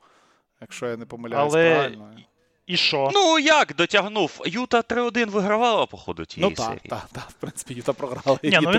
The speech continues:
Speaker 1: три чотири.
Speaker 2: спочатку якраз таки карав, і вони вигравали, а потім щось пішло не так там в тій серії. Ну, тут в мене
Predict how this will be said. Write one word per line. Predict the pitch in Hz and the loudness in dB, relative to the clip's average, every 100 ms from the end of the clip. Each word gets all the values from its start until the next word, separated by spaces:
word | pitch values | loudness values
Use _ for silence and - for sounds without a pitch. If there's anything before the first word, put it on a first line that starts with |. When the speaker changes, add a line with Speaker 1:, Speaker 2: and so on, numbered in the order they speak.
| 240 | 4
Speaker 1:
три | |
чотири. | 226 - | 4 2
Speaker 2:
спочатку | 220 - 202 - 156 | 0 4 4 4 -2
якраз | 147 143 143 | -2 -2 -2
таки | 151 147 | -4 -4
карав, | 147 156 175 214 160 | -2 2 4 2 0
і | |
вони | 135 143 143 | -8 -8 -4
вигравали, | 147 143 147 165 180 139 | -4 -2 0 2 2 0
а | |
потім | 117 139 - 131 | -4 -10 -12 -14
щось | - 139 | -12 -14
пішло | - 131 139 139 | -14 -14 -10 -10
не | 131 | -12
так | - 107 - | -8 -8 -8
там | - 104 117 _ _ _ - | -14 -20 -20 _ _ _ -20
в | - | -18
тій | - 117 | -16 -14
серії. | - 113 110 113 - - - - | -8 -8 -8 -10 -16 -20 -20 -16
Ну, | 165 | -10
тут | 190 240 | -6 -4
в | |
мене | 247 247 247 | 0 2 2